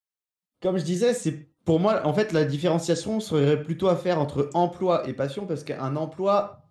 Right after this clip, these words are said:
incite à rémunération directement. Alors que un travail, euh, pas forcément. Au Moyen Âge, e-,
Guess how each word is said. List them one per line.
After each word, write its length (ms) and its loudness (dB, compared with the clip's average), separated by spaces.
incite 560 -2
à 80 0
rémunération 640 0
directement. 580 -2
Alors 440 0
que 520 -4
un 420 -2
travail, 540 0
euh, 400 -2
pas 140 2
forcément. 520 -2
Au 140 6
Moyen 380 4
Âge, 400 -4
e-, 40 0